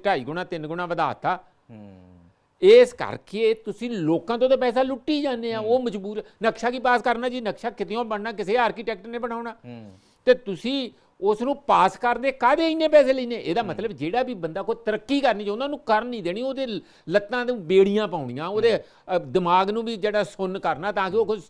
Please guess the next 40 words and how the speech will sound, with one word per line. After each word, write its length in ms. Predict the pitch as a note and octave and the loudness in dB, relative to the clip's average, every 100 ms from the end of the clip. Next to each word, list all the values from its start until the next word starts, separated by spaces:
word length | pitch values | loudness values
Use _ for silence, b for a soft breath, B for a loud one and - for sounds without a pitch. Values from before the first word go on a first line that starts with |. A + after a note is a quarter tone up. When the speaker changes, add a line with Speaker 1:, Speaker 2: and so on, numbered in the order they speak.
| - | -8
Speaker 1:
ਚੰਗਾ 260 | F#3 G3+ | -4 -2
ਸੋਚ 300 | F3+ F3+ E3 | -2 -6 -8
ਨਾ 120 | D3+ B2 | -10 -12
ਸਕੇ। 200 | A#2 C3+ | -10 -4
ਇਸ 200 | G#3 A3+ | -4 -4
ਲਈ 160 | B3+ B3 b b b | -12 -14 b b b
ਇਹ 140 | A3 B3 | -2 -2
ਸਾਡਾ 440 | - E3 E3 A#3 | -4 -10 -6 -6
ਸਿਸਟਮ 420 | A#3 D#3 - A#3 | -8 -20 -14 -14
ਸੱਚੀ 380 | G#3+ D3 - D4 | -14 -16 -6 -4
ਮੁੱਚੀ 460 | D#4 G3+ B2 C3+ F3 b b b | -4 -8 -12 -12 -16 b b b
ਲੋਕਾਂ 380 | F3 G#3+ - C4 | -2 0 -2 -8
ਨੂੰ 240 | C4+ B3+ B3+ _ _ _ _ - | -8 -12 -14 _ _ _ _ -8
ਸਹੂਲੀਅਤ 560 | F#3+ D3 C3+ A3 C4+ B3+ | -2 -2 0 4 4 4
ਦੇਣ 340 | F3 E3+ D3+ | -2 -2 -4
ਲਈ 200 | D3 G#3 | -4 -4
ਜਾਂ 160 | G#3+ G3+ - | -6 -10 -8
ਐਨਕਰੇਜ 520 | E3+ E3 G3+ B3 C4 | -10 -6 -2 0 0
ਕਰਨ 320 | B3 G3+ E3+ | 0 -2 -2
ਦੀ 140 | E3+ D3 | -6 -4
ਜਗ੍ਹਾ 440 | F3+ A3+ F#3 - - | 0 6 6 6 -12
Speaker 2:
ਹੂੰ। 200 | A#2+ G#2+ F#2 _ G#3+ | -20 -20 -20 _ -4
Speaker 1:
ਉਲਟਾ 300 | A3+ A3+ B3+ | -2 2 0
ਉਹਨਾਂ 200 | B3+ C4 | 2 -2
ਨੂੰ 220 | B3+ E3+ | -2 0
ਰੋਕਣਾ 440 | C#3+ D3 F#3 G3+ | 0 -2 -4 -6
ਚਾਹੁੰਦਾ, 300 | G#3 A3+ B3 | -6 -6 -2
ਆਪਣੇ 580 | A#3+ F3 - G3 G3+ F#3+ | 0 0 -2 -4 -4 -4
ਗੁਲਾਮ 440 | C3 C#3 B2+ D#3 E3 | -4 0 0 0 -4
ਬਣਾ 200 | G3+ G3 | -4 -4
ਕੇ 120 | G#3+ | -6
ਰੱਖਣਾ 320 | G#3 G3+ A3+ | -8 -10 -10
ਚਾਹੁੰਦਾ 300 | A3+ A3+ A#3 | -10 -6 -6
ਤਾਂ 200 | F#3+ F#3+ | -6 -6
ਕਿ 200 | G3 A3 | -4 -4
ਸਿਰਫ 240 | - B3 - | 0 -2 -2
ਵੋਟਾਂ 460 | F3 D#3+ G3+ A#3+ B3 | -2 2 4 4 2
ਬਣੀਆਂ 300 | A#3 A3+ F#3 | 0 -2 -2
ਰਹਿਣ। 240 | F3+ A#3 - A#2 | -4 -6 -12 -20
Speaker 2:
ਹੂੰ। 160 | G#2+ | -20